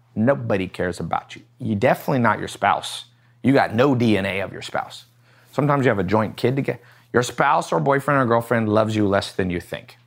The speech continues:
I promise you. Now, some, it's not romantic. They will not make a movie about this. This is not The Notebook. This is called Planet Earth. But there is one person that truly cares for your welfare, and it is you. You.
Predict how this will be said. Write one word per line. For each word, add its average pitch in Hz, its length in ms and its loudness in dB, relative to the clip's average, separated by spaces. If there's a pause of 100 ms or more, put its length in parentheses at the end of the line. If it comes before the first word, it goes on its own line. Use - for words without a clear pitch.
(140)
I - 60 -2
promise 92 600 -2
you. - 100 -16 (840)
Now, 82 80 -4
some, 104 180 0
it's 104 200 0
not 127 140 4
romantic. 107 500 0 (440)
They 95 80 0
will 92 100 0
not 107 180 4
make 117 140 0
a 120 40 0
movie 117 280 4
about 98 260 2
this. 92 280 -6 (320)
This 90 120 -10
is 98 60 -4
not 101 200 2
The 160 60 2
Notebook. 160 540 0 (560)
This - 180 -2
is 143 100 2
called 123 240 0
Planet 107 300 0
Earth. - 380 0 (420)
But - 180 0
there 143 160 4
is 117 120 0
one 143 260 2
person 120 380 0
that 98 120 0
truly 123 340 4
cares 95 380 2
for - 200 -4
your 98 140 4
welfare, 78 540 -2 (160)
and 98 100 -4
it 92 100 -2
is 107 140 0
you. 107 200 0 (880)
You. 98 240 2